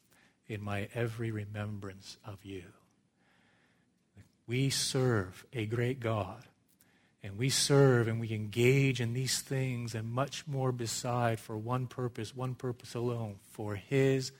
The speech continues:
sake, for the sake of the house of the Lord. It's not about what I get out of it.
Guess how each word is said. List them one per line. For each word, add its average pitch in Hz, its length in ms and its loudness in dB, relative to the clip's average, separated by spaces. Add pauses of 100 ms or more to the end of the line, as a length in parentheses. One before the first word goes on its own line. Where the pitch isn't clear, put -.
(220)
sake, 104 540 -2
for - 200 -14
the 95 140 -12
sake 127 640 2
of 104 160 -10
the 107 100 -4
house 131 640 0
of 120 120 -2
the 110 100 -4
Lord. 101 400 -6 (460)
It's - 100 -16
not 135 160 2
about 143 260 4
what 139 160 2
I 139 120 4
get 127 180 0
out 131 200 2
of 98 120 -4
it. - 100 -18